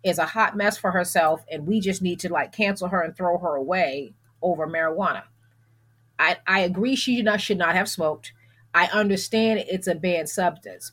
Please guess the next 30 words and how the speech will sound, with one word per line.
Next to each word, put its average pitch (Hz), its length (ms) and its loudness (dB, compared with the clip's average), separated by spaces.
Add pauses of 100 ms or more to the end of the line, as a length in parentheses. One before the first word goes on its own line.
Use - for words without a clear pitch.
(160)
but 175 220 0
the 147 120 -2
backlash 190 800 4
that 156 200 -2
she - 360 -4
initially 180 720 -2
received 160 480 -6
from 147 160 -4
people 151 580 -8 (300)
is 156 180 -6
very 196 400 2
different 180 500 -2
than 156 140 -6
the 147 80 -6
backlash 165 600 2 (160)
other 208 260 0
people 185 380 -6
have, 160 160 0
have 190 160 6
been 175 160 0
getting 175 400 2
for, 139 180 -4 (100)
for 170 120 -4
things 185 360 -4
that - 240 -4
are 147 120 -8
seemingly 165 680 -2
much 175 400 -2
more 165 240 0
intense 151 520 -4